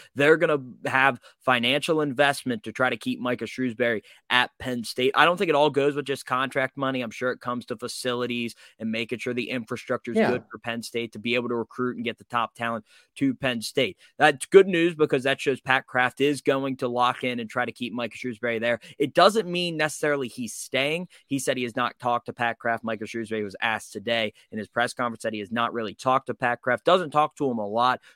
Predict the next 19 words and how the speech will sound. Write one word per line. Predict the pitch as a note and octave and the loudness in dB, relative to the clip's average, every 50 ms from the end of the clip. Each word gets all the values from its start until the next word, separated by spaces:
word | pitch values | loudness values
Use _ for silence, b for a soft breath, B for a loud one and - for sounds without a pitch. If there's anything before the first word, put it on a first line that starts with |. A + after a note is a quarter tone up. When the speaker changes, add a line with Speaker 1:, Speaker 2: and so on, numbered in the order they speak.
| b - | b 0
Speaker 1:
during | C3+ C3+ C3 B2 A2+ | 2 2 2 0 -2
the | A2 | -4
season. | - - B2+ B2+ B2 B2 A#2+ | -4 -4 -4 -4 -4 -4 -4
Pat | A2 - B2 A#2+ A2+ - | -2 0 0 0 0 -2
Kraft's | - A#2+ A#2+ A#2 - | -2 -2 -2 -2 -2
done | A#2+ A2+ | -4 -4
a | A2 | -4
good | G2 A#2 A2+ A2 | -4 -6 -6 -4
job | G#2 A2+ A2+ A2+ A2 | -2 -2 -2 -2 -2
kinda | - A#2 A2 | -4 -6 -6
sitting | - - - B2+ A#2+ A#2 A2 | -8 -6 -6 -4 -4 -4 -4
back, | G2+ A2+ A2+ A2 A2+ - b b b b - | -4 -2 -2 -2 -2 -4 b b b b -2
allowing | A#2 A#2+ A2+ G#2+ | -2 0 0 0
Micah | G#2+ A2+ A2+ A2 - A2+ | -2 -2 -2 -4 -4 -6
to | G#2 G2+ | -8 -8
coach | - A#2+ A2+ G#2+ - - | -6 -4 -4 -4 -6 -8
the | - G2+ | -12 -14
team, | - - A2 A2 G#2+ | -12 -10 -8 -6 -4
not | A2 A2 A2 G#2 | -2 -2 -2 -4